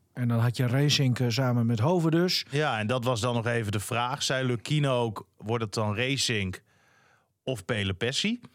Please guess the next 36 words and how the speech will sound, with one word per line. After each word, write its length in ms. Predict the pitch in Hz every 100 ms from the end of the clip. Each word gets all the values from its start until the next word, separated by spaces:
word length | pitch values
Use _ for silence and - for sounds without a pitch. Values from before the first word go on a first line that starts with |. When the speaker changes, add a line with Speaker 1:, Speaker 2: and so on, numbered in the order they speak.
| _ - - _ - -
Speaker 2:
Ehm, 880 | 110 104 107 104 104 104 104 104 71
hè, 260 | 104 123
Pelopessi, 800 | 120 113 104 95 120 113 - 104
die 180 | 92 101
zou 300 | 104 113 110
dan 180 | 107 104
natuurlijk 560 | 98 117 110 101 92
met 200 | 104 104
zijn 340 | - 110 104 90
ervaring 800 | 101 - 123 127 117 104 90 90 _ - - - _ _
en 240 | 117 113
degelijkheid, 880 | 123 135 127 117 101 101 98 95 -
nou, 220 | 160 92
misschien 340 | 98 - 123
wat 140 | 110 95
meer 440 | 110 107 101 101
ook, 340 | 101 110 104 -
hè, 220 | 110 135
vocaal 520 | 127 123 107 104 95
leiding 300 | 95 98 131
kunnen 240 | 131 143 135
geven 760 | 147 139 139 120 131 127 120 - _ _ _ _ _
aan 240 | - 147 147
de 80 |
andere 340 | 143 147 143 135
spelers, 500 | - 139 143 185 151
omdat 280 | 117 107 104
dat 200 | 117 117
iets 200 | 107 -
is 200 | 117 -
wat 120 | 104
hij 240 | 110 107
wel 180 | 101 101
goed 240 | - 107
kan. 260 | 92 95 107
Maar 400 | 98 92 101 104